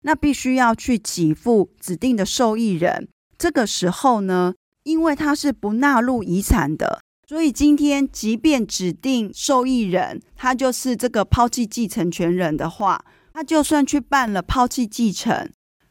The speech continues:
他还是可以领取这一笔保险给付的金额，因为这并不是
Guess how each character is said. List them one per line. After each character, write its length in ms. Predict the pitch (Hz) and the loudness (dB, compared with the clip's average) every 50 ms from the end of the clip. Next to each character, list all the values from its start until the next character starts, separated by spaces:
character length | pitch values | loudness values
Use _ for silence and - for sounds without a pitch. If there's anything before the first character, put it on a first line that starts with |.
| _ _ | _ _
他 220 | - 285 294 311 | -2 0 2 2
还 240 | 302 254 240 180 190 | 2 0 -2 -2 0
是 240 | - - 269 262 - | 0 0 0 0 0
可 240 | - - 233 196 202 | 0 -2 0 0 2
以 120 | 214 208 | 2 2
领 240 | 175 175 165 175 196 | 4 4 4 4 2
取 220 | 202 - - 185 | 0 0 0 -2
这 220 | 160 - 208 214 214 | 0 0 -2 -2 -2
一 40 | 208 | -2
笔 220 | 214 196 175 165 | -2 -2 -4 -2
保 180 | - 160 165 180 | 0 -2 -2 -2
险 240 | - - 175 170 | 0 0 0 0
给 200 | 165 - 160 165 | 0 -2 -4 -4
付 180 | 160 214 220 202 | -2 -2 -2 -2
的 140 | 180 175 165 | -2 -2 -4
金 340 | - - 190 190 196 190 180 | -4 -4 -2 -2 -2 -2 -2
额， 180 | - - - - | -4 -4 -4 -2
因 180 | 269 277 277 302 | 0 0 2 2
为 140 | 294 262 | 0 0
这 180 | 233 - 277 240 | 0 -2 -2 -2
并 240 | - - 269 233 202 | 0 2 2 0 0
不 180 | - 180 190 | 0 -2 -2
是 420 | 196 - - 254 240 220 202 - | -2 -2 -2 0 2 2 0 0